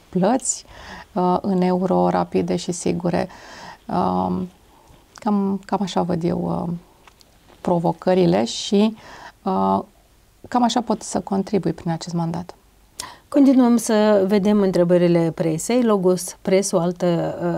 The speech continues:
Speaker 2: uh, publicație cu profil economic, uh, a fost formulată în rusă, în, uh, limba română sună în felul următor: „Sistemul bancar din Moldova are o rentabilitate mai mare decât băncile din țările vecine.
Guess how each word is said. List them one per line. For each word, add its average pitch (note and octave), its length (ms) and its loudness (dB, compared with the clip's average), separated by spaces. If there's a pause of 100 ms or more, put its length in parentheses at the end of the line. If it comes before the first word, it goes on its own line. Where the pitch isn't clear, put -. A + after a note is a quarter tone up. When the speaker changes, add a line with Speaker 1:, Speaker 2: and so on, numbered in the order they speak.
(200)
Speaker 2:
uh, E3+ 80 -6 (360)
publicație F#3 800 2
cu E3 120 -6
profil E3+ 380 0
economic, E3 680 -2 (440)
uh, A3+ 60 2 (160)
a G#3+ 40 2
fost C#4+ 200 2
formulată A3 460 2
în F#3 120 2
rusă, G#3+ 640 2
în, A3 200 2
uh, G3 520 0
limba G3+ 240 2
română F#3+ 360 2
sună F3 460 0
în F3+ 80 -2
felul F3 360 0
următor: E3+ 460 0
„Sistemul G#3 500 2
bancar G3 560 0
din F#3+ 140 2
Moldova F#3+ 440 2
are F#3+ 240 4
o F3 240 4
rentabilitate G3 880 2
mai F3 240 4
mare D#3 520 -2
decât F#3 340 -2
băncile E3+ 440 2
din D#3 160 -2
țările F3 380 0
vecine. D3 640 -6